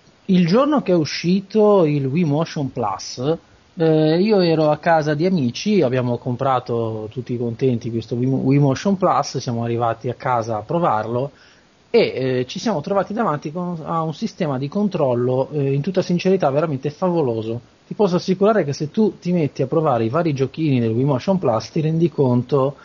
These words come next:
che, eh, questa tecnologia è stata estremamente migliorata, è stata, eh, diciamo, elevata a potenza e quindi le possibilità secondo me sarebbero già, eh, presenti.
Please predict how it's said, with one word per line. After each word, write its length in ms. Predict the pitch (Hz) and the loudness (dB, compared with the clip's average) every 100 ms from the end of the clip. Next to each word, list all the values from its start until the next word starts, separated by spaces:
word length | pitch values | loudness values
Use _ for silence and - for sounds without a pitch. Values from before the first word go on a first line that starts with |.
| - - _ - | -20 -20 _ -4
che, 640 | 165 147 135 143 135 131 | 2 4 4 2 2 2
eh, 40 | |
questa 260 | 127 170 170 | 2 -2 -2
tecnologia 560 | 160 147 185 196 165 131 | -2 0 4 4 4 2
è 40 | |
stata 260 | 117 123 123 | 0 -2 -4
estremamente 600 | 110 - 127 123 127 123 | -6 -4 -2 0 0 0
migliorata, 520 | 113 113 175 185 151 | -2 0 2 2 0
è 40 | 110 | -6
stata, 880 | - 117 113 127 113 110 104 104 104 - _ _ - | -6 -6 -6 -6 -4 -2 -2 -4 -6 -12 _ _ -6
eh, 580 | 127 117 110 110 107 107 | -2 0 -2 -2 -4 -4
diciamo, 540 | 110 110 110 117 113 | -4 -6 -6 -2 0
elevata 440 | 120 147 123 107 117 | 2 2 2 -2 -4
a 40 | |
potenza 800 | - 165 147 117 113 147 147 151 _ _ _ _ _ - - _ _ _ _ | -4 -2 0 -2 -4 -2 -2 -2 _ _ _ _ _ -20 -20 _ _ _ _
e 240 | - 190 - | 2 2 0
quindi 420 | - 226 254 233 | 0 4 6 4
le 160 | 170 247 | 2 0
possibilità 720 | 226 - 190 190 196 190 254 | -2 -2 -2 0 0 0 0
secondo 400 | 240 135 156 190 | 0 -4 -2 0
me 140 | 214 254 | 2 0
sarebbero 560 | 233 185 185 185 165 | 0 0 2 2 0
già, 420 | 135 175 208 214 - | 0 0 2 0 -2
eh, 380 | 156 147 139 131 | -2 0 0 -4
presenti. 720 | 131 139 262 135 120 120 | -6 -2 -2 -2 -4 -6